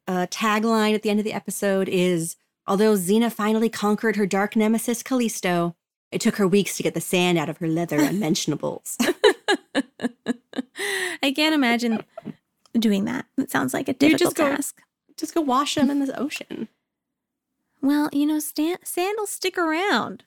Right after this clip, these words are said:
Speaker 2: Those little
Speaker 1: Sand will stick
Speaker 2: crevices
Speaker 1: around.
Speaker 2: and leather unmentionables
Speaker 1: <laughs>
Speaker 2: are. <laughs>
Speaker 1: It's true. Yeah, and then once, like, you wouldn't wanna put your leather in the salt water. It'd be awful.
Speaker 2: Mm-hmm.
Speaker 1: Who's your extra Oscar for this episode?
Speaker 2: Ooh, that's a great question. Um, I forgot to look for one. Let me think. Do you have one already?
Speaker 1: Um,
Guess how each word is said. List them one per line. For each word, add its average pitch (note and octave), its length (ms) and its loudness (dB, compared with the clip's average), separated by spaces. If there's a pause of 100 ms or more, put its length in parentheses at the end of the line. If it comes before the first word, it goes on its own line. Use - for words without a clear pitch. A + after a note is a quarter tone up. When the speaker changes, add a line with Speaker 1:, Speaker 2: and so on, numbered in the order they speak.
(120)
Speaker 2:
Those B3 200 -2
little C#4 160 -2
Speaker 1:
Sand G3 320 4
will D3 100 0
stick G3+ 160 -2
Speaker 2:
crevices G3 160 -2
Speaker 1:
around. G3+ 80 -2
Speaker 2:
and G3+ 100 -2
leather G#3 340 0
unmentionables G#3 800 2
Speaker 1:
<laughs> - 0 -
Speaker 2:
are. - 260 -10
<laughs> - 280 -20
Speaker 1:
It's F#4 120 2
true. - 180 0 (280)
Yeah, F#3+ 200 2
and F3+ 80 2
then F3+ 120 2
once, F3 200 0
like, E3+ 220 -4
you F#3+ 100 2
wouldn't F3 200 2
wanna D3 160 -4
put - 180 -10
your D3+ 120 0
leather C#3 280 -2
in C#3 120 -2
the C3+ 200 -6
salt - 280 -2
water. - 180 -4
It'd - 120 -6
be - 80 0
awful. - 260 0
Speaker 2:
Mm-hmm. B3+ 600 2
Speaker 1:
Who's D4+ 200 4
your F4+ 160 2
extra - 340 -2
Oscar D#3 420 -4
for - 120 -6
this - 160 -6
episode? F#4 380 0
Speaker 2:
Ooh, A3 180 4
that's B3 220 -2
a G#4 80 -2
great A3 260 0
question. - 680 -8 (100)
Um, B3 540 2 (260)
I B3+ 60 -14
forgot D#4 300 -8
to - 100 -6
look A#3+ 160 -2
for A3+ 140 -2
one. - 180 -4
Let B3 80 -2
me C4+ 100 0
think. - 460 -6 (420)
Do A#3+ 80 0
you A#3+ 40 4
have A#3 100 0
one B3 320 0 (300)
already? A#3 320 0
Speaker 1:
Um, D4+ 360 2